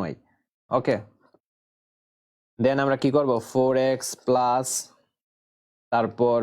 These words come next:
মাইনাস ফাইভ ওয়াই মাইনাস সেকেন্ড ব্র্যাকেট নাইন জেড। তো এই যে root of, এই, সরি, এই যে ব্র্যাকেটটা, ফার্স্ট ব্র্যাকেটটা, এই, এইটার ভিতর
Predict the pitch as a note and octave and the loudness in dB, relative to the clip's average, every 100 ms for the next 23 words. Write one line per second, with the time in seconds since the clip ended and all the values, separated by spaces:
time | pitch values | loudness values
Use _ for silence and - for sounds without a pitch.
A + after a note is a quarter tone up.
0 | A#2 A#2 A#2+ A#2+ B2 B2+ - - B2+ B2 | 2 2 2 2 2 0 -2 -4 0 0
1 | B2 B2+ B2+ B2+ B2 B2 B2 A#2+ B2 A#2+ | 2 2 2 2 0 0 0 0 2 2
2 | B2 A#2 - - _ - C3 B2+ A#2+ B2 | 0 0 -6 -8 _ -2 0 2 2 0
3 | A2+ C3 B2+ B2 A#2 A#2+ A2+ A#2 G#2 - | 2 0 0 -4 0 0 0 0 -2 -6
4 | - - _ - A2+ F#2+ D3+ D#3 C3 C#3 | -20 -20 _ -2 0 2 2 2 2 2
5 | D3+ E3+ D#3+ C#3 - C3 B2 B2 D3+ D3 | 0 -2 -2 0 0 0 0 2 2 2
6 | A#2 A#2+ B2+ C#3 C#3 A#2 A#2+ A#2+ C3+ C3+ | 2 2 0 0 0 2 0 0 0 2
7 | B2+ A2 C#3 C3+ - B2+ C3+ B2 B2+ D3+ | 0 2 2 0 -2 -2 0 0 0 0